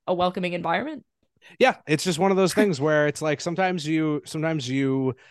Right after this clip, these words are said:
Speaker 2: look into a job or a career and you find out that, you know, it's like, "Oh, if you work in this industry, like, here's all the rights you're gonna have, like, trampled all over you
Speaker 1: <laughs>
Speaker 2: because, like,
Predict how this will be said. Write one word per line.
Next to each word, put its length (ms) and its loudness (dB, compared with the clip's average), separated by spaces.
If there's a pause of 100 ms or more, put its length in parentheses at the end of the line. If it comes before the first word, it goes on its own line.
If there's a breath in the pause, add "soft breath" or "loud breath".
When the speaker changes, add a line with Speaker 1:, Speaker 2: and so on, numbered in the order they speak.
(200 soft breath)
Speaker 2:
look 280 2
into 680 2
a 120 -2
job 500 0
or 600 -2
a 100 -4
career 600 2
and 180 -6
you 140 -4
find 320 -2
out 260 0
that, 280 0 (440)
you 100 -6
know, 100 -4
it's 100 -6
like, 100 -2
"Oh, 140 4
if 140 -2
you 100 -2
work 240 -4
in 100 -4
this 220 -8 (520)
industry, 500 -2
like, 380 -6 (420 soft breath)
here's 360 2
all 220 6
the 380 4
rights 320 0
you're 100 -8
gonna 180 -10
have, 260 0
like, 180 -4
trampled 400 -2
all 200 0
over 220 2
you 300 0
Speaker 1:
<laughs> 280 2
Speaker 2:
because, 240 -2
like, 200 -6